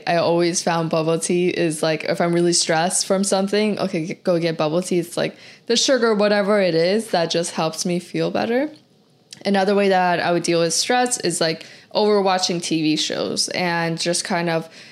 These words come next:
um, getting my mind off whatever is going on and just, like, back to back to back to back to back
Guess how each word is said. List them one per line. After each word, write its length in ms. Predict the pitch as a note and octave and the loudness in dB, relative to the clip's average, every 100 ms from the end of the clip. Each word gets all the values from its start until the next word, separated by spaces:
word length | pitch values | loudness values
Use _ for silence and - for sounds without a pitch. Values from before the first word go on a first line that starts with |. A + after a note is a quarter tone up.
| - - | -20 -8
um, 240 | F3+ F3 E3+ | -2 0 0
getting 240 | G3 G3+ | 2 2
my 140 | F#3+ F3+ | 2 2
mind 360 | E3+ E3+ F3 | 2 0 0
off 320 | - E3+ F3 | 0 0 0
whatever 380 | F3+ E3+ E3 E3+ | 0 0 2 2
is 140 | E3+ - | 0 0
going 300 | E3+ E3+ E3 | 0 0 0
on 280 | E3 G#3 | 0 2
and 260 | A3 F3 F3 | 0 0 0
just, 400 | F3 F3 - - - - | -2 -2 -6 -10 -16 -12
like, 420 | - E3+ D#3 - | -4 -2 -2 -4
back 240 | E3 E3+ - | -4 -4 -4
to 100 | E3+ | -4
back 220 | D#3 - | -4 -4
to 80 | - | -6
back 180 | - | -6
to 80 | - | -8
back 200 | - - | -8 -8
to 100 | - | -6
back 280 | - - - | -4 -4 -8